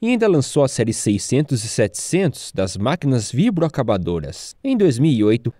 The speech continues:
a empresa lança o M T seis e trezentos A C, sendo um dos maiores basculantes do mundo,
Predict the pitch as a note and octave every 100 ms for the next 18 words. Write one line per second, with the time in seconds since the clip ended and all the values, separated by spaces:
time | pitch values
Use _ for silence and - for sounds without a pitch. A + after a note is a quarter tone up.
0 | - E3 B2 - B2+ C3 A2+ A#2+ C3 A#2
1 | A2 G#2+ G2 - D3 C#3 B2+ C3 A2+ G#2+
2 | G2+ F#2 G2+ F2+ G2+ G2+ G2+ - C3+ G#2+
3 | - - - A2 A#2+ B2+ G#2 B2 G2 D#2
4 | G#2 G3 C3+ D3 C#3+ - A#2+ A#2 C#3+ -
5 | C3 G#2+ F3 D#3 F#2+